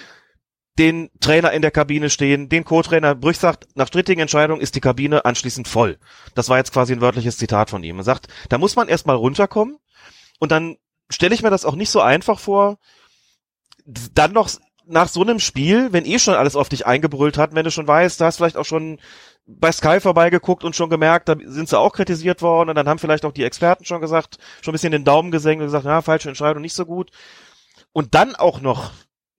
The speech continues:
sich hinzustellen und zu sagen, "So, okay, die Entscheidung war falsch, tut mir furchtbar leid."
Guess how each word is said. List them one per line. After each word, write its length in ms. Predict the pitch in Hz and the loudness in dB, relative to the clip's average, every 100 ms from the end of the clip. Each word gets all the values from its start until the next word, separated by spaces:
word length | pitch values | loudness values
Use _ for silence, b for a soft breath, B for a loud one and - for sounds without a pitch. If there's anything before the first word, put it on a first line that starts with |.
| _ | _
sich 240 | 123 147 | -6 -4
hinzustellen 640 | 143 208 233 220 208 196 | 0 0 -2 -2 2 2
und 120 | 180 180 | 2 -6
zu 100 | 170 | 0
sagen, 340 | 165 165 165 | 4 4 2
"So, 240 | 123 120 98 - - | -2 -2 -2 -12 -6
okay, 380 | 143 147 165 | -2 2 2
die 100 | 202 | 2
Entscheidung 360 | 170 160 160 151 | -4 0 0 0
war 80 | 127 | -2
falsch, 320 | 139 151 - | 2 0 0
tut 140 | 202 | -8
mir 120 | 185 165 | -8 -6
furchtbar 320 | 180 - 143 | -6 0 2
leid." 300 | 123 156 | 4 2